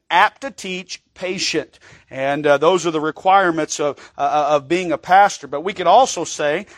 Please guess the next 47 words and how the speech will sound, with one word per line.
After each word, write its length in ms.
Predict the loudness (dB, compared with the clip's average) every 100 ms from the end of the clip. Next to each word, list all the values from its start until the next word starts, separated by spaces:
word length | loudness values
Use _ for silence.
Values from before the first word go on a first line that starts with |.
| -10
uh, 100 | 2
that 220 | 4 2
could 240 | 0 -6 -6
refer 400 | -6 -4 -6 -4
to 160 | -6
anybody 500 | -8 -6 0 2 2 2
that 260 | 0 0
is 160 | -4 -8
a 60 |
servant 340 | -8 -8 -8 -6
of 100 | -6
the 60 |
Lord. 320 | 0 2 2 0
Apt 240 | 2 2 0
to 80 | -10
teach 280 | -12 -12
means 180 | -12 -12 -8
able 320 | -8 -6 -6
to 100 | -8
teach. 500 | -12 -16 -16 -14 -16 -16 _ _ _
All 80 | 2
right, 160 | 2 6
by 160 | 4
the 80 | 4
way, 320 | 4 4 0 _ _ _
if 160 | -18 -8
you're 80 | -2
going 300 | 2 2 0
to 120 | -8
be 120 | -4
able 240 | -4 -2 -6
to 100 | -12
teach, 360 | -10 -10 -10 -10
you 60 |
know 40 | -10
what 140 | -10
you 60 | -10
first 260 | -10 -6
must 240 | -8 -6 -8
do? 100 | -8
You 120 | -2
must 240 | -4 -2
learn. 500 | -4 -2 0 -2 -6 -18 _ _ _ _ _ _ _ _ _ _ _
Okay? 500 | -18 -4 0 2 0 -8 _ _ -8
Teaching 400 | -6 -6 -8 -8
requires 520 | -2 2 4 2 -2
learning. 420 | -2 -2 -4